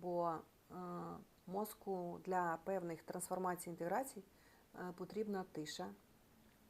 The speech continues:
Е, тому, е, в цей день... Буде включений повний діалог з підсвідомим. Тобто дайте, е, мозку,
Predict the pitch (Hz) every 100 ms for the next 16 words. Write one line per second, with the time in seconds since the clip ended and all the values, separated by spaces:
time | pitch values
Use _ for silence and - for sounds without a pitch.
0 | - - - - - 175 175 170 165 165
1 | - - 165 180 208 214 214 - - -
2 | - - - - - 185 185 180 180 175
3 | - - - - - - 196 175 143 170
4 | 190 285 330 - - - - - - -
5 | - - 165 196 226 196 202 196 - 196
6 | 202 190 185 226 220 190 180 180 196 -
7 | 175 - 180 156 143 143 - - - -
8 | - - 190 185 175 170 165 165 - -
9 | - 170 180 240 349 - 196 175 - -
10 | - 160 170 175 165 190 220 - 190 170